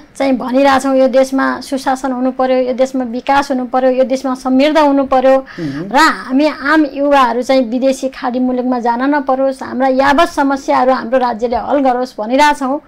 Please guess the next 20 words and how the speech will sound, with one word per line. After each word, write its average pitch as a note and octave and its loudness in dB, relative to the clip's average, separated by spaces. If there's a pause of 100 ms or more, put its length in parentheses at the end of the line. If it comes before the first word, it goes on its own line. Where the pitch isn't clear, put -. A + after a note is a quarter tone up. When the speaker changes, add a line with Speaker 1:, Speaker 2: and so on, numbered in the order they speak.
(420)
Speaker 1:
यो F4+ 0
कुराको D#4 0
मूल C#4+ 2
मेरुदण्ड D4 4
भनेको A#3 0
राजनीति B3 -2
हो। A3+ -4 (180)
Speaker 2:
मह्म। D3+ -6
Speaker 1:
राजनीतिलाई D#4 2 (180)
घृणा C4 2
गरेर, D#4 2 (480)
राजनीतिभन्दा D4 4
टाढा C#4 0
बसेर D#4 0 (360)
यो D#4+ 0
समाज D4 0
कहीँ D#4 2
पुग्न C#4 0
सक्दैन। A3 -6 (340)
त्यसकारण C#4 -2